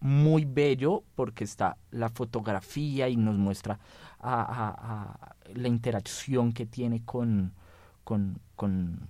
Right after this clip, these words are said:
pues, con estos animales, y después nos muestra esas atrocidades de el,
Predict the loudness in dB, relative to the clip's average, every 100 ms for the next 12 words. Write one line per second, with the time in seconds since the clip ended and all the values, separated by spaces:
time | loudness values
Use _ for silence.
0 | -10 -8 -6 -4 -4 -4 -8 -6 -2 2
1 | 4 4 2 -2 -6 -20 -20 -4 4 4
2 | 4 4 4 4 4 2 0 2 0 0
3 | -20 _ _ _ _ 2 6 4 2 -10
4 | -18 -20 -20 -20 -20 -4 0 4 6 6
5 | 4 4 6 6 4 2 -2 -12 -14 -6
6 | -2 2 2 4 2 0 -2